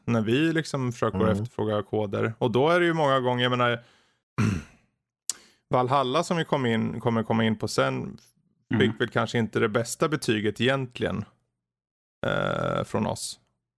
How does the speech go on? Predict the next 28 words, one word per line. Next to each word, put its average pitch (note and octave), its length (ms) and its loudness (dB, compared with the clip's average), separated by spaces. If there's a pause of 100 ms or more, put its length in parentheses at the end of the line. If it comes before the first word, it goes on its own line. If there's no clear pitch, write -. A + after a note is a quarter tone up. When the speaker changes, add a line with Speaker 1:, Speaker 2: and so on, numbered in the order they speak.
(200)
Speaker 1:
Och A2+ 100 0
det B2+ 100 2
säger D3 240 2
jag, C3+ 240 2
för - 40 -12
det B2 60 0
var A2 60 2
jag A#2+ 140 2
som - 220 0
<laughs> - 0 -
recenserade C#3+ 600 0
det. - 100 -10 (480)
Så B2+ 60 2
jag A#2 140 2
får D3+ 120 -2
stå - 280 2
för A#2 160 0
det. - 140 -6 (400)
Men, A2+ 260 2
eh, A2 180 4 (1000)
ja. C3+ 380 2 (540)
Ehm, C3+ 600 2 (360)
men, G3 240 4
men, D#3+ 280 0 (100)
I F3 180 2
O F3 60 2
Interactive E3 640 0
och, D#3+ 280 -2